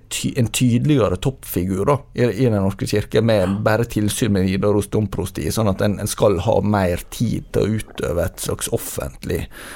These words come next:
eh, synlig lederskap i Den norske kirke. Og det, og det blir jo litt interessant å se hvordan, eh, Fykse Tveit vil, vil fylle den rollen, for, for, eh, eh, som jeg nevnte i stad fra,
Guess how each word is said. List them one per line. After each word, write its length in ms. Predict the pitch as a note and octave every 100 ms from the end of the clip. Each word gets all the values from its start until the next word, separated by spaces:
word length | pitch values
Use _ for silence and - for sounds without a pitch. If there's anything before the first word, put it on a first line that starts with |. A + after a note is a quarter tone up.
| -
eh, 400 | - F#2 E2+ G#1
synlig 920 | - - A2 G2+ A2 G#2+ G2+ F2 G#2+ -
lederskap 640 | G2+ F#2 G#2 - - -
i 40 | -
Den 40 | A2+
norske 240 | F#2+ -
kirke. 420 | - G2 - B2 - - - -
Og 80 | B2+
det, 120 | D#3 C#3+
og 80 |
det 160 | D3+ D#3+
blir 160 | A#2+ D#3
jo 60 | C4+
litt 180 | B3 - -
interessant 600 | D3+ D3 D3 - E3+ A#2+ -
å 60 | -
se 800 | - - B2 G#2+ F2 - - B2+
hvordan, 400 | - C3 A2 G2+ - -
eh, 140 | -
Fykse 280 | - A2+ C3+
Tveit 280 | A2+ G#2+ -
vil, 360 | F#2 F2 - F#2 - - -
vil 100 | B2
fylle 380 | - A#2+ B2 D3+
den 200 | F#2 F2
rollen, 360 | F#2 E2+ E2
for, 200 | - G#2
for, 240 | G2 A2+ A2
eh, 180 | G#2 G2+ F#2 - - - - -
eh, 540 | C2+ G1+ - A1 A#1 - - - - - -
som 200 | D3 C3
jeg 320 | A2+ G2 F#2+
nevnte 320 | A2 A2 B2
i 60 | C3+
stad 280 | - A#2+ G2
fra, 300 | - F2